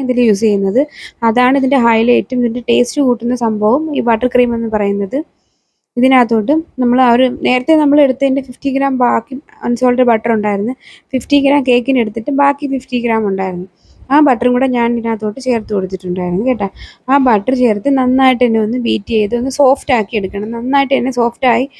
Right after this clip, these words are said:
just ഒന്ന് കളറൊക്കെ ഒന്ന് ചേഞ്ച് ആവുന്ന വരെ നമ്മളതൊന്ന് ബീറ്റ് ചെയ്തെടുക്കണം. എന്നിട്ട് ആ ടൈമിൽ നമ്മൾ ഐസിങ് ഷുഗർ ചേർത്ത് കൊടുക്കണം. നമുക്ക് എത്ര ക്രീമാണ് ആവശ്യമുള്ള ക്വാണ്ടിറ്റി അതിനനുസരിച്ചുള്ള ഐസിങ് ഷുഗറാണ് നമ്മൾ ചേർത്ത് കൊടുക്കേണ്ടത്. ഞാനിപ്പം ഒരു, ആദ്യം ഒരു കപ്പ് ഐസിങ് ഷുഗറാണ്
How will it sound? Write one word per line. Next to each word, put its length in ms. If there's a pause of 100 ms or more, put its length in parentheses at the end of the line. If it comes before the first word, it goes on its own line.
(260)
just 260
ഒന്ന് 160
കളറൊക്കെ 360
ഒന്ന് 180
ചേഞ്ച് 340
ആവുന്ന 260
വരെ 180
നമ്മളതൊന്ന് 500
ബീറ്റ് 180
ചെയ്തെടുക്കണം. 380 (440)
എന്നിട്ട് 320 (120)
ആ 20 (140)
ടൈമിൽ 260 (100)
നമ്മൾ 240
ഐസിങ് 280
ഷുഗർ 260
ചേർത്ത് 240
കൊടുക്കണം. 320 (340)
നമുക്ക് 380
എത്ര 180 (120)
ക്രീമാണ് 400 (100)
ആവശ്യമുള്ള 480
ക്വാണ്ടിറ്റി 360 (100)
അതിനനുസരിച്ചുള്ള 720 (100)
ഐസിങ് 260
ഷുഗറാണ് 360
നമ്മൾ 220
ചേർത്ത് 300
കൊടുക്കേണ്ടത്. 460 (560)
ഞാനിപ്പം 480 (380)
ഒരു, 160 (300)
ആദ്യം 260 (120)
ഒരു 160
കപ്പ് 200 (200)
ഐസിങ് 240
ഷുഗറാണ് 320